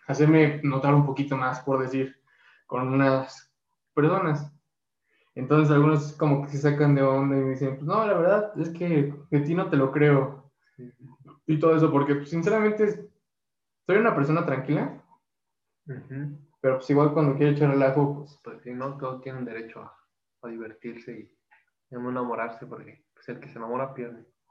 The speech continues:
Speaker 1: Exacto, perro.
Speaker 2: Ujú.
Speaker 1: <laughs> Y si se enamoran y pierden, no me manden indirectas, porfa.
Speaker 2: <laughs>
Speaker 1: O no me ti-, o no tiren, perdón. ¿Verdad?
Speaker 2: Sí, porque eso es lo, lo malo, ¿no? De,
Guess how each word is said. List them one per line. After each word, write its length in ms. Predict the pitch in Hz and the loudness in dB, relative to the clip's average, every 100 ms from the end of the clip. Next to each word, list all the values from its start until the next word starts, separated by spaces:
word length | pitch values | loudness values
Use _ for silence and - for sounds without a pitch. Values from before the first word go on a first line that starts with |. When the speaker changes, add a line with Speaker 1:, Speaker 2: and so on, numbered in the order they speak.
| _ - | _ -20
Speaker 1:
Exacto, 480 | - 123 123 - 131 | -14 -10 -10 -10 -8
perro. 340 | 123 127 127 127 | -6 -4 -4 -6
Speaker 2:
Ujú. 140 | 110 - - - - - _ - - - - | -10 -18 -20 -20 -20 -20 _ -20 -20 -4 2
Speaker 1:
<laughs> 580 | 147 - 147 180 147 - - - - - _ | 4 4 2 0 -2 -8 -16 -20 -20 -20 _
Y 120 | 135 | -2
si 120 | 135 127 | 0 0
se 140 | 143 | 0
enamoran 460 | 127 135 156 165 147 | 0 4 6 6 4
y 80 | |
pierden, 460 | 139 151 147 165 170 | 4 4 4 2 0
no 60 | 151 | 2
me 60 | |
manden 320 | 147 147 139 | 4 4 4
indirectas, 580 | 127 127 131 135 - 135 | 2 -2 0 0 -2 -8
porfa. 400 | - 127 127 123 - _ | -6 -6 -6 -12 -16 _
Speaker 2:
<laughs> 440 | 139 - 123 - _ _ _ _ _ | -14 -10 -10 -12 _ _ _ _ _
Speaker 1:
O 60 | 135 | 0
no 100 | 135 | 4
me 120 | 135 | 4
ti-, 180 | 135 139 | 4 4
o 80 | 135 | 6
no 160 | 147 | 6
tiren, 260 | 156 165 147 | 6 4 4
perdón. 520 | 131 135 135 - - - _ _ _ _ | 4 4 2 -2 -14 -20 _ _ _ _
¿Verdad? 380 | - 139 143 135 - | -2 0 0 -4 -14
Speaker 2:
Sí, 60 | 120 | -16
porque 240 | 120 120 127 | -16 -16 -16
eso 160 | 127 | -12
es 60 | 139 | -10
lo, 420 | 131 113 113 - - | -8 -8 -10 -18 -20
lo 80 | 110 | -8
malo, 280 | 117 127 | -6 -6
¿no? 180 | 123 139 | -8 -10
De, 180 | 131 120 | -12 -16